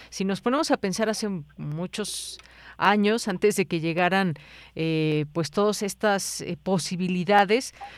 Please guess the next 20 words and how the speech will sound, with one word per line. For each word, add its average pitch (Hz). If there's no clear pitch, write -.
pues, 196
simplemente 240
no, 233
no 214
se -
tenía 208
esa 190
atención 190
de 196
otra 190
manera 180
si 185
es 175
que 196
no 175
ibas 175
al 151
centro 165
de 160
salud 240